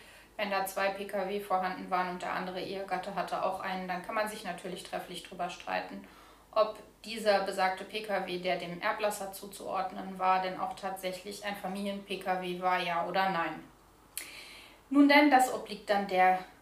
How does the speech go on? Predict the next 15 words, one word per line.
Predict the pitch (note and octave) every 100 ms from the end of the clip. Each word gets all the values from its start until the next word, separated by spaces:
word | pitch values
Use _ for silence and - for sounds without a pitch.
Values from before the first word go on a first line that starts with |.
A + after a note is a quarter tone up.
| -
einzelnen | F3+ F3 G3 F#3+ F#3+
Betrachtung. | G3+ G3+ - - - - E3 E3+ - _ _ _ _ _ _
Nicht | A3+ C#4 C#4
zu | C#4
den | C4 B3
Haushaltsgegenständen | A#3 A#3+ A3+ A3+ A3 A3 A3+ - G#3+ F#3+ G#3
zählen | - F#3+ F#3+ F#3
in | F#3
jedem | G3 G3 F#3+
Fall | F3+ F#3
diejenigen | G#3+ B3 A#3 A3 G#3
Sachen, | G#3+ G#3+ G#3+ G#3
die | G3+ G3
dem | F#3+ F#3
beruflichen | F#3 B3+ - C#4+ C#4 C4 C4